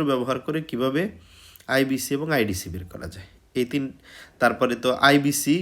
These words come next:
আহ, এই সার্কিটের যদি বিসিটা, আহ, বিডিটা বিচ্ছিন্ন থাকে তাহলে আইবিসি এবং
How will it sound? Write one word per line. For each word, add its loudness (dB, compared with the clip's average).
আহ, -2
এই 2
সার্কিটের -4
যদি -2
বিসিটা, -4
আহ, -4
বিডিটা 4
বিচ্ছিন্ন -2
থাকে -6
তাহলে 2
আইবিসি 2
এবং -2